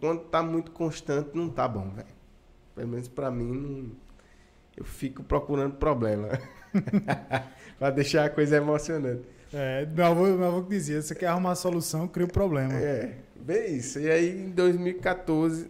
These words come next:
Speaker 1: como eu disse, a gente chegou lá em dezembro de dois mil e quatorze. E os primeiros meses foi pra tirar visto ali, né? É... e eu lembro que
Speaker 2: Tu foi pra lá sem visto?
Speaker 1: É porque é o seguinte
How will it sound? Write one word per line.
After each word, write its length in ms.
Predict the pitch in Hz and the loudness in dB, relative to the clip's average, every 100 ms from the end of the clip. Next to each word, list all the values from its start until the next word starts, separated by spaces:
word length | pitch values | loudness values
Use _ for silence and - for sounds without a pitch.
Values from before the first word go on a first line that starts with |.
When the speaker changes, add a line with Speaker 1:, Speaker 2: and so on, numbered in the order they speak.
| - - | -14 -4
Speaker 1:
como 180 | 147 | 0
eu 60 | 151 | 2
disse, 240 | 131 139 | 0 -2
a 60 | 151 | -4
gente 160 | 135 - | -4 -4
chegou 240 | 135 135 | 0 2
lá 160 | 120 120 | 2 0
em 60 | |
dezembro 400 | 120 127 117 127 | 0 0 0 -2
de 60 | 135 | 0
dois 120 | 131 | -2
mil 80 | 135 | -2
e 40 | |
quatorze. 540 | 131 120 - 107 104 - - - _ _ - _ _ _ _ | -4 -6 -6 -8 -10 -12 -20 -20 _ _ -20 _ _ _ _
E 40 | |
os 120 | 127 - | -8 -2
primeiros 420 | 147 143 147 139 | 2 6 6 4
meses 400 | 123 127 123 - | 2 0 0 -8
foi 420 | - 123 120 117 - - _ _ _ - _ - | -4 0 2 0 -8 -20 _ _ _ -20 _ -6
pra 160 | 113 | -6
tirar 320 | 107 117 113 113 | -4 -2 0 -2
visto 480 | 101 110 120 - | -2 -6 -6 -6
ali, 300 | 110 104 120 | -4 -2 -2
né? 180 | 120 120 123 - - - - _ _ _ - _ _ | -4 -8 -12 -20 -20 -20 -20 _ _ _ -20 _ _
É... 540 | 113 110 104 101 98 - - - - - - - - - - - - - - | -8 -6 -4 -4 -6 -8 -16 -20 -20 -20 -20 -20 -20 -20 -20 -20 -20 -20 -6
e 80 | 120 | 2
eu 120 | 147 | 4
lembro 420 | 143 131 156 160 | 4 4 2 0
que 480 | 156 135 135 135 131 127 | -2 0 2 2 2 0
Speaker 2:
Tu 60 | |
foi 140 | 180 190 | -2 0
pra 120 | 185 | 2
lá 100 | 175 | 0
sem 180 | 196 214 | 0 -2
visto? 360 | 156 208 - - - - - - _ - | -2 -6 -8 -18 -20 -20 -20 -20 _ -2
Speaker 1:
É 80 | 135 | 2
porque 260 | - 151 | 4 4
é 40 | 156 | 2
o 40 | |
seguinte 560 | 156 156 110 101 - | 2 -4 -4 -6 -8